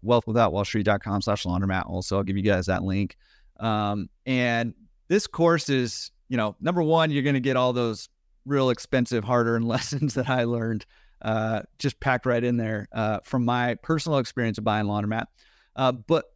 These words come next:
but also, you know, I've done, now I've done hundreds of consulting calls.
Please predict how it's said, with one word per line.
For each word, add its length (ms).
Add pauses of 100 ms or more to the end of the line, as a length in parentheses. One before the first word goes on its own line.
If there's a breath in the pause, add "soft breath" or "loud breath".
(120)
but 140
also, 760
you 120
know, 80
I've 120
done, 280 (200)
now 220
I've 100
done 140
hundreds 420
of 140
consulting 540
calls. 420